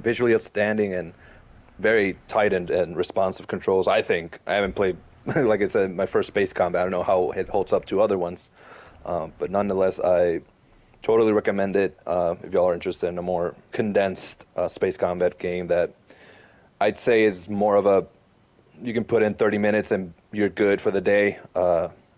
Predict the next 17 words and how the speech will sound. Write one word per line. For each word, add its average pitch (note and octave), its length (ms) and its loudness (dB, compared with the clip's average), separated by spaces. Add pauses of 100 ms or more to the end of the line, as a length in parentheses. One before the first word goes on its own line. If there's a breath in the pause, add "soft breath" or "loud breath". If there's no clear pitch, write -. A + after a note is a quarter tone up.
(380)
it's - 200 -14
not F#2+ 220 0
a F#2 140 -2
super - 400 -6
long G2+ 260 2
game, A2 360 -2 (440 soft breath)
but F#2+ 140 -4
definitely F#2 320 -2
worth F2 240 -2
it. E2+ 120 -2 (1700 soft breath)
And F#2 160 -12
that F#2 320 -6
would E2+ 220 -10
be G#2 140 -2
my G2+ 100 -2
number G#2 360 -8
eight. G#2+ 640 -12